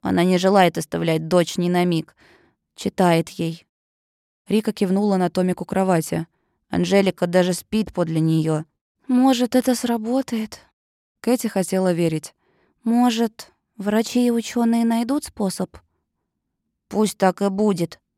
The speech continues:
«Что ты сказала, Рика?» Нутро Кэти сжалось от холода. «Я сказала, что это всё моя вина». По щекам Эрики вновь побежали слёзы. Кэти осторожно погладила подругу по спине,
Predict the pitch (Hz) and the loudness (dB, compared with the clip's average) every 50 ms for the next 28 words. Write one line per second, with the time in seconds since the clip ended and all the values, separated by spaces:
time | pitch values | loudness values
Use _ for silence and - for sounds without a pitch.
0 | _ _ _ _ _ _ _ _ _ _ _ _ _ _ _ _ _ - - - | _ _ _ _ _ _ _ _ _ _ _ _ _ _ _ _ _ -6 0 2
1 | 277 269 - 294 240 - - 294 294 254 311 330 349 320 311 294 262 269 240 - | 2 4 4 2 2 4 4 6 8 8 8 8 8 6 6 4 4 2 2 2
2 | 269 254 220 - _ _ _ _ _ _ _ _ _ _ _ _ _ _ _ _ | 2 2 2 0 _ _ _ _ _ _ _ _ _ _ _ _ _ _ _ _
3 | _ _ - 202 202 185 - 196 196 180 - - 190 214 - 208 190 175 160 175 | _ _ -2 -2 -2 0 0 0 0 0 0 -2 -2 -2 -2 -2 -2 0 0 0
4 | 170 170 175 180 - - 185 - - - 208 202 196 185 175 165 160 165 - _ | 0 0 -2 -2 -4 -6 -6 -6 -4 -2 0 2 2 2 0 0 -2 -4 -6 _
5 | _ _ _ _ _ _ _ _ _ _ _ _ - 254 247 240 226 233 - - | _ _ _ _ _ _ _ _ _ _ _ _ -4 -2 -2 -2 -2 -2 -2 -2
6 | 226 196 190 202 220 226 226 220 208 - - - - 196 196 196 196 - - 202 | -2 0 2 2 2 2 0 -2 -4 -6 -8 -8 -6 -6 -6 -6 -8 -8 -8 -10
7 | 196 - - 214 214 214 214 208 208 208 196 214 208 196 180 175 185 _ _ _ | -6 -4 -2 0 0 2 2 2 0 0 0 0 0 0 0 -2 -4 _ _ _
8 | _ _ _ _ _ _ _ _ _ _ _ - 185 - - 180 - 180 180 180 | _ _ _ _ _ _ _ _ _ _ _ -8 -6 -4 -4 -2 0 0 2 2
9 | 180 190 208 208 - - 170 175 180 185 185 - - 170 165 175 165 180 175 175 | 2 0 0 -2 -4 -4 -2 0 0 -2 -2 -4 -6 -4 -4 -2 -2 -2 -2 -4
10 | 180 185 - - - 190 190 185 180 165 160 160 160 - _ _ _ _ _ _ | -4 -6 -8 -6 -2 -2 0 0 0 0 -2 -4 -6 -8 _ _ _ _ _ _
11 | _ _ _ - - 277 277 - 254 233 214 - - 202 208 226 254 233 226 208 | _ _ _ -4 -2 -2 0 2 2 0 0 0 -2 -2 0 2 2 2 2 0
12 | - - 190 180 190 202 208 226 208 214 208 196 190 180 - 190 185 202 220 226 | 0 -2 -2 0 0 2 2 2 2 0 0 -2 -2 -2 -2 -2 0 2 0 0
13 | 196 196 - - 185 - - - - 190 185 190 202 220 233 247 | -2 -4 -6 -6 -8 -8 -6 -4 -2 0 0 0 0 0 -2 -4